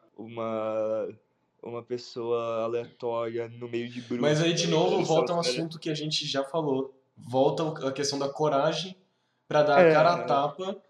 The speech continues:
Speaker 2: e
Speaker 1: Sim, sim,
Speaker 2: se
Speaker 1: dar cara,
Speaker 2: expressar
Speaker 1: é.
Speaker 2: aquilo que eles querem defender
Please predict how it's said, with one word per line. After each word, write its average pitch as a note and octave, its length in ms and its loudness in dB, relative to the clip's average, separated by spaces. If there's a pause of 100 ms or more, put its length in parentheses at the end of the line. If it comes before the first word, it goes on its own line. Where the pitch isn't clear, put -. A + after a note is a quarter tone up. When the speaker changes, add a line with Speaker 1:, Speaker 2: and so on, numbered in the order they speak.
(400)
Speaker 2:
e D3 120 -2
Speaker 1:
Sim, C#3+ 80 -6
sim, E3+ 80 -6
Speaker 2:
se D#3 140 -6
Speaker 1:
dar B2 160 -2
cara, F#3 240 0
Speaker 2:
expressar D#3 420 0
Speaker 1:
é. - 40 2
Speaker 2:
aquilo F3 340 -8
que F#3+ 80 -10
eles D#3 220 -8
querem E3 320 -4
defender D3 760 -8